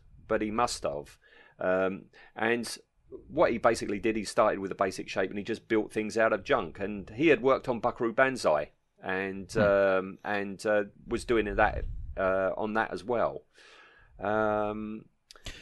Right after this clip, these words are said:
Speaker 2: That's one of the things that these guys had trouble with in rebuilding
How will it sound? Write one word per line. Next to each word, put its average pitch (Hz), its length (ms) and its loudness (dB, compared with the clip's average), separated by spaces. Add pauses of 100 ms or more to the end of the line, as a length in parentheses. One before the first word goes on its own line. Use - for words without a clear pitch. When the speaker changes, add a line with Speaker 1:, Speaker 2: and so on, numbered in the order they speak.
(100)
Speaker 2:
That's 151 260 12
one 160 120 10
of 123 100 10
the 107 80 8
things 98 280 4
that 85 120 0
these 85 180 2
guys 82 280 6
had 78 160 4
trouble 82 400 0
with 71 240 2 (720)
in 90 220 4
rebuilding 82 800 2